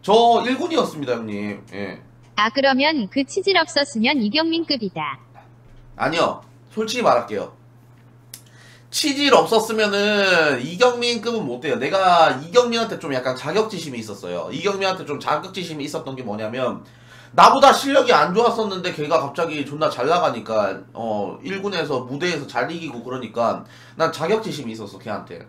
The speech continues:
Speaker 1: 아, 존나 짜증난다. 난 충분히 잘할 수 있는데, 그때 당시에는. 근데 지금 생각해보면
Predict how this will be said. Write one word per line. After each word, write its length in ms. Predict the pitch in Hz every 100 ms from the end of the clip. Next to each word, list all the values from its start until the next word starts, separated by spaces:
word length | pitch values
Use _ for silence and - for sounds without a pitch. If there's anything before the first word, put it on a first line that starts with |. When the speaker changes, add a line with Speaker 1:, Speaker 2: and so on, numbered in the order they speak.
| -
Speaker 1:
아, 160 | 101 113 -
존나 240 | 143 170
짜증난다. 440 | 165 127 123 98
난 180 | 107 127
충분히 320 | - 226 214
잘할 220 | 120 107 107
수 120 | 104
있는데, 360 | 95 90 82 - - -
그때 280 | - 180 147
당시에는. 500 | 104 110 104 90 - - - -
근데 380 | 214 185 254 247
지금 380 | - 220 269 254
생각해보면 880 | 220 220 214 175 160 175 165 -